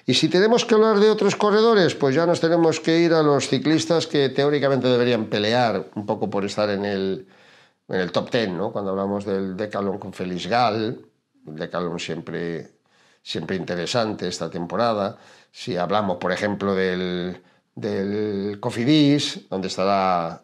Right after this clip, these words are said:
Herrada, por cierto, y Johnny Zaguirre también, bueno, pues ahí estará Guillaume Martin, ¿no? Si hablamos del Intermarché,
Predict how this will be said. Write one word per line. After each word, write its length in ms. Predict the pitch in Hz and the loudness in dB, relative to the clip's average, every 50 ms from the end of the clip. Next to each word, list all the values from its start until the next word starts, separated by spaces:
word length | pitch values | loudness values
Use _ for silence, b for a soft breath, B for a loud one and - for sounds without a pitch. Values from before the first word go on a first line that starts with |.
| _ | _
Herrada, 460 | - 87 85 101 123 135 123 117 117 | -8 -6 -2 0 0 0 2 0 -2
por 160 | 113 110 87 87 | -2 -4 -8 -4
cierto, 320 | - 107 120 123 123 127 | -2 -2 -2 -2 -2 -2
y 100 | 107 85 | -2 -2
Johnny 220 | 90 92 90 90 | -2 -4 -4 -6
Zaguirre 480 | 87 - 87 87 107 143 151 120 120 123 | -6 -6 -6 -4 -2 -2 -2 -2 -2 -2
también, 540 | 120 - 98 95 101 113 127 135 135 135 123 | -2 -2 -2 -2 0 0 0 0 -2 -2 -4
bueno, 200 | 120 110 120 113 | -4 -4 -4 -4
pues 160 | - 101 98 | -6 -6 -6
ahí 100 | 92 95 | -4 -4
estará 260 | 104 - 101 101 104 | -4 -4 -4 -4 -2
Guillaume 320 | 101 98 92 95 98 92 90 | -2 -2 -2 -2 -2 -2 -4
Martin, 600 | 90 95 - - - 143 151 135 113 101 92 92 | -4 -6 -4 -2 0 0 0 0 -2 -4 -4 -2
¿no? 220 | 110 127 170 B B B B B B B B B | -2 -2 -4 B B B B B B B B B
Si 160 | - - 98 | -6 -4 -2
hablamos 360 | 87 104 117 113 117 117 101 | 0 2 2 2 2 0 0
del 140 | 107 110 113 | 0 0 0
Intermarché, 1080 | 117 117 110 101 113 101 101 104 101 98 - - - 160 151 143 143 170 - B B | 0 0 0 0 0 0 0 0 -2 -2 -2 0 2 4 4 4 2 2 -2 B B